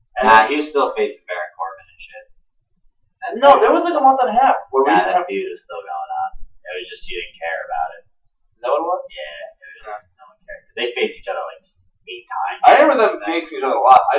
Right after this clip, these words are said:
Speaker 1: just felt, I, I felt for sure there was at least a month or, like, some, like, I thought that was a big break and we didn't have Dolph at all. But he's back, I guess, which I don't care.
Speaker 2: Bigger than life, twice as ugly.
Speaker 1: <laughs> Yeah. So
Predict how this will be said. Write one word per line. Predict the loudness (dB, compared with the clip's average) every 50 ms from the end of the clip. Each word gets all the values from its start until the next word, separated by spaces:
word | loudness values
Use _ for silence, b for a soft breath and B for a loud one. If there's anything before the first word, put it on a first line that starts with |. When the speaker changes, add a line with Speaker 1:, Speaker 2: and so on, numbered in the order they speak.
| -2 -2
Speaker 1:
just | -4
felt, | -2 -2 -2
I, | 0 -2 -4 -4 -6 -6 -6
I | -6 -6 -2
felt | 0 0 0 0 -4
for | -8
sure | -10 -8 -8 -6
there | -6
was | -8 -10
at | -12 -14 -14
least | -16 _ _
a | _ _ -8
month | -6 -6 -6 -8 -14 _ _ _ _ _ _ -14 -12
or, | -10 -10 -10 -12 -14 _ _ _ _ _
like, | -12 -10 -10 -12 -14 _ _ _ _
some, | -6 -4 -4 -4 -6 -10 -14
like, | -14 -10 -6 -4 -4
I | -4
thought | -6 -6 -6
that | -6 -6
was | -6 -10
a | -14
big | -14 -14 -14 -14 _
break | -14 -14 -14 -14 -16
and | -20
we | -20 -20
didn't | -20 -20 -20
have | -20 _
Dolph | -12 -12 -12 -10 -10
at | -10
all. | -8 -6 -6 -6 -8 -12 -20 -20 -20 _ _
But | 4 4 4 4 2 -4 -10 -18 _ _ _ _
he's | -12 -12 -2 6
back, | 8 10 10 10 8 4 -2 -10 _ _ _ _ _ _ _ -20
I | -16 -12
guess, | -8 -8 -8 -8 -10 -14 -18 _ _ _ -20 -20 -20 -20 _ _ -12
which | -12 -10 -6
I | -4
don't | -2 -2 -2 -2 -6 -8 -8
care. | -6 -6 -8 -8 -12 _ _ _ _ _ _ _ _ -8
Speaker 2:
Bigger | -6 -4 -2 -2 -2 -2
than | -4 -6
life, | -4 -4 -2 -4 -4 -6 -12 _ -18 _
twice | -4 -2 -2 -2 -2 -6
as | -12 -10 -8
ugly. | -8 -8 -8 -8 -10 -12 -6
Speaker 1:
<laughs> | -4 -2 0
Yeah. | 0 0 -2 -4 -10 _ _ _ _ _ _ _ _ _
So | -16 2 8 10 12 12 12 10 8 4 2 -2 -6